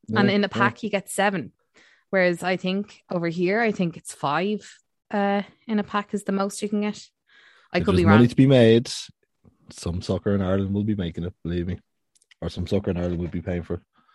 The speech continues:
Speaker 1: Yeah. The, the,
Speaker 2: Yeah.
Speaker 1: they're making it somewhere else. <laughs>
Speaker 2: Yeah, yeah, yeah.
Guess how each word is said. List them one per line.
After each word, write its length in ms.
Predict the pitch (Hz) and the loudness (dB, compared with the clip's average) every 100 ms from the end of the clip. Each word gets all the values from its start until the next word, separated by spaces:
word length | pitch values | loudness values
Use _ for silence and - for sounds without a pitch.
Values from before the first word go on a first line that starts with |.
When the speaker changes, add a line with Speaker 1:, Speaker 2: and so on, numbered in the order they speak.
| - - - - - | -20 -20 -20 -10 0
Speaker 1:
Yeah. 240 | 175 - - _ _ _ _ _ _ _ | 0 0 -10 _ _ _ _ _ _ _
The, 140 | 180 160 | 0 2
the, 60 | - | 4
Speaker 2:
Yeah. 280 | 165 196 185 | 4 4 4
Speaker 1:
they're 120 | 185 | 2
making 340 | 175 208 240 | 2 2 0
it 120 | 160 - | 0 -2
somewhere 220 | 143 131 | -6 -6
else. 220 | - - - - | -6 -6 -8 -6
<laughs> 120 | 185 - - - - - - | -6 -6 -12 -20 -16 -16 0
Speaker 2:
Yeah, 200 | 113 107 98 | 4 6 4
yeah, 140 | 78 | 2
yeah. 160 | 78 | -2